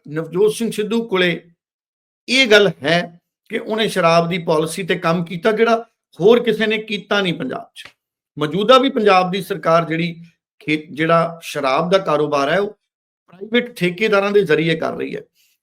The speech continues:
ਸਾਨੂੰ ਇਹਦੇ ਤੋਂ ਬਾਹਰ ਆਉਣ ਦੀ ਲੋੜ ਹੈ। ਭਾਵੇਂ ਭਗਵੰਤ ਮਾਨ ਹਰਮਨ ਪਿਆਰੇ ਨੇ,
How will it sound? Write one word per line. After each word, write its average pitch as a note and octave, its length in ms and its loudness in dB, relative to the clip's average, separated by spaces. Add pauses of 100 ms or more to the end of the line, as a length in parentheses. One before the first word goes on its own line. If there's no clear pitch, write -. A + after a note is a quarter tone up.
(120)
ਸਾਨੂੰ A3 380 0
ਇਹਦੇ A#3 120 2
ਤੋਂ A3+ 140 -2
ਬਾਹਰ F#3 260 2
ਆਉਣ G3+ 180 -2
ਦੀ G#3 100 -2
ਲੋੜ E3+ 320 0
ਹੈ। D3+ 340 -2 (920)
ਭਾਵੇਂ F#3+ 240 2
ਭਗਵੰਤ G#3 480 0
ਮਾਨ F#3 220 0
ਹਰਮਨ E3+ 420 -2
ਪਿਆਰੇ F3+ 280 4
ਨੇ, G3+ 120 -4